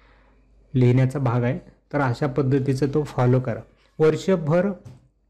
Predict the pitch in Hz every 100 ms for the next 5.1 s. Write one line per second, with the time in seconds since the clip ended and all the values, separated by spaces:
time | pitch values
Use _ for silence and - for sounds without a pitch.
0 | _ _ _ _ _ 135 151 156 143 131
1 | 131 120 127 117 120 156 135 113 123 135
2 | 131 123 127 131 127 123 127 127 131 143
3 | 147 127 113 120 139 165 139 123 131 139
4 | 135 165 147 147 147 131 135 139 123 131